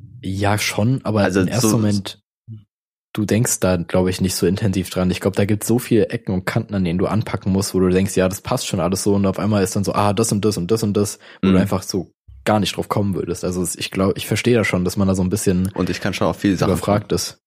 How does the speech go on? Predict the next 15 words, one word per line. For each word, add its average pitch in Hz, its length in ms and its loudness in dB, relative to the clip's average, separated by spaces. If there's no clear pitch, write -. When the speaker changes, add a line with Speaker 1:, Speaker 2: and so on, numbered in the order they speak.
Speaker 1:
Genau, 107 400 0
du - 80 -14
kannst - 180 -2
halt 85 160 0
wirklich 87 400 0
auf 82 80 0
viele 87 200 2
Sachen 78 240 -6
kommen. 76 220 -2
Aber 85 420 -2
das - 160 0
ist 98 140 0
jetzt 90 120 2
nicht 85 180 -2
Thema. 87 320 -2